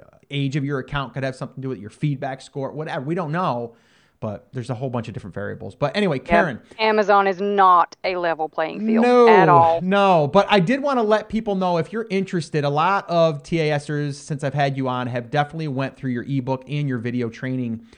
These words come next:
Speaker 1: course on listing optimization. So I wanted to give everyone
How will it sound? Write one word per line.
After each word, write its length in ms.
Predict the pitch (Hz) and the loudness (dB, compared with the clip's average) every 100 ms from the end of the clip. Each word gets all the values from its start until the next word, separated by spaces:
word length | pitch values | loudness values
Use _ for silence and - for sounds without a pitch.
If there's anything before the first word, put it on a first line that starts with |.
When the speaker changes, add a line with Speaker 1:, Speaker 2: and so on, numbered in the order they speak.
| _ _ | _ _
Speaker 1:
course 540 | - - 151 127 123 - | -12 -4 -2 -2 -6 -12
on 580 | 143 165 165 135 127 123 _ - | -6 -4 -2 -2 -6 -8 _ -6
listing 320 | 143 147 135 | -4 -4 -6
optimization. 640 | 120 123 120 117 120 - | -6 -6 -8 -6 -8 -8
So 100 | 113 | -6
I 40 | 123 | -6
wanted 260 | 135 165 | -4 -4
to 80 | 156 | -4
give 220 | 139 139 | -4 -4
everyone 800 | - 131 135 127 120 127 123 120 | -4 -4 -4 -4 -2 -2 -2 -4